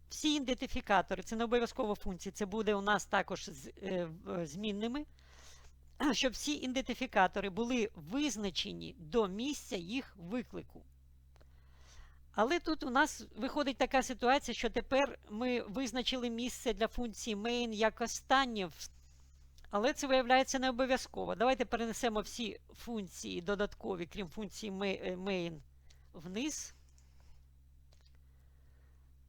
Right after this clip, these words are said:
І об'явимо, зробимо об'явлення для функції int foo, int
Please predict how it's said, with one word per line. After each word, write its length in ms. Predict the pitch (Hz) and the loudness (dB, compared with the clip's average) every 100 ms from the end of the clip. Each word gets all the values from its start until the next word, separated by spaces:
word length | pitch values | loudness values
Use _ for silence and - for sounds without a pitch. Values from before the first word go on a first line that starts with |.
| - - - - - - - - - - - - - - - - - - - - - - - - | -20 -20 -20 -20 -20 -20 -20 -20 -20 -20 -20 -20 -20 -20 -20 -20 -20 -20 -20 -20 -20 -20 -18 -2
І 220 | 277 311 - | 0 2 4
об'явимо, 920 | 294 247 220 233 196 185 175 175 170 - - | 4 4 4 6 8 6 0 -4 -8 -12 -14
зробимо 600 | 160 202 254 247 240 - | -2 0 2 0 -2 -4
об'явлення 720 | - 202 165 202 240 240 233 226 | -2 -2 2 4 6 6 4 2
для 420 | 170 185 208 - - - - | 0 2 2 2 -8 -12 -8
функції 640 | 208 180 - - 165 - - - | -6 -6 -10 -10 -10 -12 -16 -10
int 380 | 202 170 147 - - - | -8 -8 -12 -16 -12 -10
foo, 240 | 190 262 - - - - - - - - - - - - - - - - - - - - - - - - - - | -6 -6 -8 -16 -20 -20 -20 -20 -20 -20 -20 -20 -20 -20 -20 -18 -18 -20 -20 -20 -20 -20 -20 -20 -20 -20 -18 -10
int 460 | 202 226 226 - | -6 -6 -8 -14